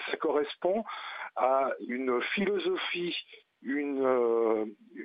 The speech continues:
une façon de penser finalement le monde où, euh, on est propriétaire de ce que l'on fait. Et on le met en commun,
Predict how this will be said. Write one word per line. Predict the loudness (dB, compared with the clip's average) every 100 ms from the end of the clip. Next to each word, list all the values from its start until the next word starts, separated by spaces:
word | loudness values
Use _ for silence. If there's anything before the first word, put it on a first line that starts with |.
| -14 -10
une | -6 -4 0
façon | 0 2 0
de | 0 0
penser | 2 2 2 -2 0 0 0
finalement | 2 2 4 2
le | 2 2
monde | 2 2 0 -4 -6 -14 _ _
où, | -2 0 2 2
euh, | 4 4 4 4 2 2
on | 2 2 2 2
est | 0
propriétaire | 0 0 2 0 0 0 -2 0
de | -4
ce | -2
que |
l'on | -2 -2 -2
fait. | -4 -4 -8 -12 _ _ _ _ _ _ -20 -18 -16 -14 -16 -2
Et | 0 2
on | 2 2
le | 2
met | 4 4 2
en | -2 -2
commun, | 0 4 4 4